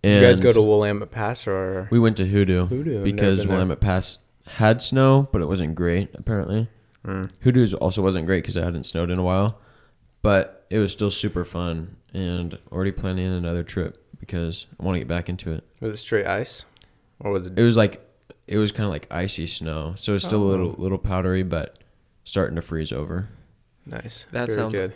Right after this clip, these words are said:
Speaker 3: awesome.
Speaker 2: Yeah.
Speaker 3: I think I'd be a good snowboarder 'cause I longboard all the time, and I'm pretty good at that.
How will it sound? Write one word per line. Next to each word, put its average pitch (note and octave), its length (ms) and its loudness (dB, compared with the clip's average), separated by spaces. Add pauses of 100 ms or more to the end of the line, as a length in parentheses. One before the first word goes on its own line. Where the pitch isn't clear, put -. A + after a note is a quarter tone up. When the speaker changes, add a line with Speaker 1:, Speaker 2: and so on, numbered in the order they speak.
Speaker 3:
awesome. G#2+ 580 -10 (460)
Speaker 2:
Yeah. - 260 -8
Speaker 3:
I C3+ 40 -10
think D3 140 -4
I'd B2+ 120 2
be A#2+ 60 2
a G#2+ 40 -4
good A2+ 140 -2
snowboarder G#2+ 680 -4
'cause G#2+ 600 -6 (560)
I C3+ 60 -4
longboard A#2+ 680 2
all B2 100 2
the A#2+ 100 -10
time, B2 540 -4
and G#2+ 300 -2
I'm G#2+ 80 -4
pretty A#2+ 200 -6
good A2 140 -2
at G2 100 -2
that. G#2+ 340 -4